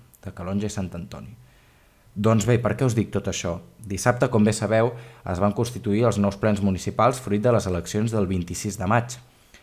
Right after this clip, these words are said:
Aquest comentari l'he titulat Oportunitats perquè crec que el focus del debat públic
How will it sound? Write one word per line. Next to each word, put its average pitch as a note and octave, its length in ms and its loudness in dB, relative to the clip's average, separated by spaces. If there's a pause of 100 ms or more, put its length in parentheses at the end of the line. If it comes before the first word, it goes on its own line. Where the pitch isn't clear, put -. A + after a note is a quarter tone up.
(140)
Aquest G#2+ 240 0
comentari C#3 480 2
l'he A2+ 160 2
titulat A#2 480 0 (160)
Oportunitats A2 800 -2 (260)
perquè G2 280 -4
crec A#2 220 0
que C#3 80 2
el A2+ 60 0
focus G#2+ 540 -6
del F#2 180 -2
debat G2+ 360 -2
públic A#2 360 -4